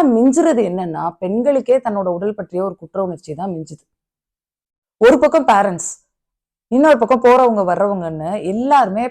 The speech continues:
பெண்களுக்கு பல தேவையில்லாத அட்வைஸை தான் கொடுக்குறாங்க. இதெல்லாம் பத்தாதுன்னு மாஸ் ஹீரோஸ் எடுக்கிற படமும் பெண்களுக்கு தப்பான மெசேஜை தாங்க கொடுக்குறாங்க.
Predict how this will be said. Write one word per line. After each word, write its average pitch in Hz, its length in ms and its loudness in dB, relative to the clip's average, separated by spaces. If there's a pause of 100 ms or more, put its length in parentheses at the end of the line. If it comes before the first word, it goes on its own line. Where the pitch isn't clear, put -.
பெண்களுக்கு 208 520 -2 (120)
பல 233 240 2
தேவையில்லாத 226 640 0
அட்வைஸை 165 440 -6
தான் 170 140 -10
கொடுக்குறாங்க. 143 400 -12 (340)
இதெல்லாம் 262 420 2
பத்தாதுன்னு 190 500 -2 (120)
மாஸ் 185 380 -4
ஹீரோஸ் 247 360 0
எடுக்கிற 180 340 -4
படமும் 170 640 -4 (380)
பெண்களுக்கு 277 440 4
தப்பான 233 440 2
மெசேஜை 185 420 -4
தாங்க 160 200 -8
கொடுக்குறாங்க. 151 460 -10